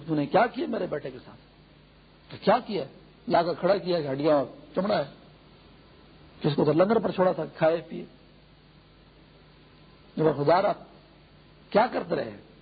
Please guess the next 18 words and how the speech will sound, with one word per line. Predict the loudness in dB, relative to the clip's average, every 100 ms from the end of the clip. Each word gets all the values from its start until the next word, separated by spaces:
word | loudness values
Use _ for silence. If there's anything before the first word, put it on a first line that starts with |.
| -20 -20 -20 -20 -20 -20 -20 -2
کہا، | 2 4
"جناب | 4 4 6
آپ | 4 2
نے | -6 -4
تو | -6 -6 -16 -20 -20 -20 -2
خدمت | 0 2 0 0
کرنے | 0 0
کا | -2
کہا | 0 0
تھا، | 0
کھانے | 0 2 2 0
کی | 2
ضرورت | 0 0
آپ | -2 -2
نے | -6
نہیں | -10 -10
دی |
تھی | -14 -18